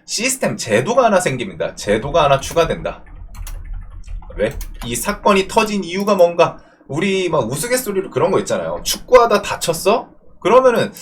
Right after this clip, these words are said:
사실 축구하다가 뭐 다칠 수 있죠. 어, 다칠 수 있는데, 어, 다쳤어? 그러면은 축구를 못하게 한다.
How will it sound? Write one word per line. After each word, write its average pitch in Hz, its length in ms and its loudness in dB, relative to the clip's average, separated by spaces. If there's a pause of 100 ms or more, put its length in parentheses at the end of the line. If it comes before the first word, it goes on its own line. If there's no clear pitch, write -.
(140)
사실 240 260 -8
축구하다가 220 680 0
뭐 95 220 -6 (100)
다칠 - 280 -6
수 - 200 -8
있죠. 127 720 2
어, 90 240 -16
다칠 113 240 -4
수 190 100 -6
있는데, 101 560 2 (260)
어, - 220 0
다쳤어? 202 680 0
그러면은 156 680 2
축구를 - 380 0
못하게 107 440 -2
한다. 82 380 -6